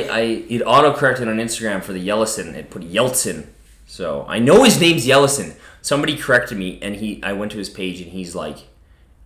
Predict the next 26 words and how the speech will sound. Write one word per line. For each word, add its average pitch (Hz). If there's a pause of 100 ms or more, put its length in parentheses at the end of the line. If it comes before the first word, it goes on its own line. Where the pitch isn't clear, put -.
(140)
"It's -
a 98
page 107
devoted 95
to 98
a 87
fan 87
club 85
for 85
Yeltsins." 76
<laughs> - (680)
So -
it's 90
all 98
in 92
Russian 90
and 76
shit. -
I -
know 131
his 170
name's 135
Yeltsin. 117 (220)
It 113
was 113
an 113